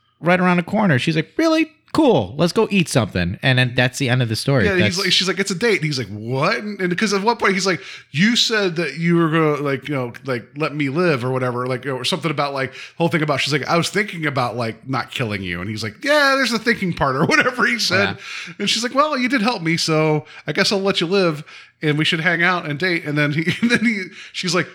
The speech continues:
Speaker 2: "I hope, how do you feel about dating an older woman?" He's like, "Well, how old?" <laughs> Like, at this, like,
Speaker 1: She's like, "I stopped counting after five hundred."
Speaker 2: Yeah. So, you know, a, a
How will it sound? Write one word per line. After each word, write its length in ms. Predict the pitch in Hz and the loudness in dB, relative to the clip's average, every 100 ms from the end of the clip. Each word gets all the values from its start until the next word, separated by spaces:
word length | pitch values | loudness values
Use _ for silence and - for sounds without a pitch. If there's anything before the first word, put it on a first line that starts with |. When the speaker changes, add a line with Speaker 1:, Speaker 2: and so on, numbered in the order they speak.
| - | -4
Speaker 2:
"I 120 | 151 | 0
hope, 260 | 170 165 | 0 0
how 220 | 131 143 156 | -2 -2 0
do 60 | |
you 40 | 160 | -2
feel 220 | - 175 | -4 -4
about 240 | 170 175 | -2 -2
dating 220 | 170 170 170 | -2 -2 -2
an 40 | |
older 140 | 196 | -2
woman?" 300 | 170 226 202 | -2 -2 -2
He's 100 | 127 | -2
like, 100 | 131 | -4
"Well, 120 | 135 147 | -6 -6
how 160 | 240 | -4
old?" 360 | 226 220 127 117 | -2 0 -2 -6
<laughs> 40 | - | -4
Like, 200 | 254 - | -6 -2
at 120 | 190 | -4
this, 160 | 185 185 | -4 -2
like, 160 | 190 | -2
Speaker 1:
She's 160 | - 156 | 0 0
like, 100 | 180 | 2
"I 60 | 214 | 2
stopped 260 | - 156 | 2 0
counting 320 | - 151 127 123 | 2 0 2 2
after 200 | 110 104 | 0 0
five 280 | 113 104 | 0 0
hundred." 320 | 92 92 87 90 | 0 0 0 0
Speaker 2:
Yeah. 340 | 143 127 127 | 0 -2 -4
So, 500 | 143 185 170 156 139 - | -2 0 2 0 -4 -4
you 80 | 196 | 0
know, 240 | 190 175 - - - _ - | 2 0 -6 -20 -20 _ -16
a, 300 | 185 - 190 | -14 -2 -2
a 140 | 165 | -2